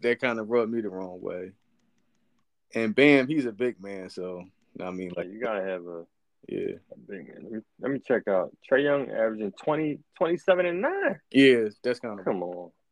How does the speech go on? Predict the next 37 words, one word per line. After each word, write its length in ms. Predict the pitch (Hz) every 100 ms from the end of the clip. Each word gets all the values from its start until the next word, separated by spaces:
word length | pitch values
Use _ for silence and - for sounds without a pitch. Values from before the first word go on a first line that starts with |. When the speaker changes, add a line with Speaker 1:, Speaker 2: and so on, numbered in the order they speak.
| _ _ _ _
Speaker 1:
What's, 320 | 127 156 156 - 101
Speaker 2:
Get 100 | 127
Speaker 1:
what's 140 | 208
Speaker 2:
DeMar 220 | 190 180
DeRozan 400 | 170 170 165 147
the 60 | 139
fuck 260 | 151 139
outta 220 | 127 120 104
here. 220 | 92 85 _ _
Speaker 1:
What's 240 | 127 147 143
Jrue, 240 | 147 139 123
uh, 180 | 120 107
averaging? 400 | 110 95 101 101
You 80 | 117
know 160 | 120
how 80 | 123
much 180 | 123 120
he's 120 | 127
averaging? 480 | 120 123 131 131 135 _ _ _ _ _ _ _ _ _ _ - - - - -
Speaker 2:
Nineteen 800 | 135 156 - 160 156 156 147 - _ _ _ _ _ _ -
and 340 | 117 113 101
seven. 460 | - 143 120 92 90 _ _ _ _ 143
Nineteen, 380 | 156 151 170 156
seven 260 | 151 139
and 100 | 127
five. 240 | - 113 98
Nineteen 420 | 123 135 147 131
points, 300 | 135 123 - -
seven 200 | 127 123
assists, 380 | - 113 107 _
five 220 | 101 95
rebounds. 440 | 95 87 85 80 - -
Speaker 1:
Yeah. 580 | 92 95 95 - 190
Speaker 2:
I 80 | 160
mean, 160 | 175 208
that's 220 | 233 -
nice, 420 | 127 220 262 220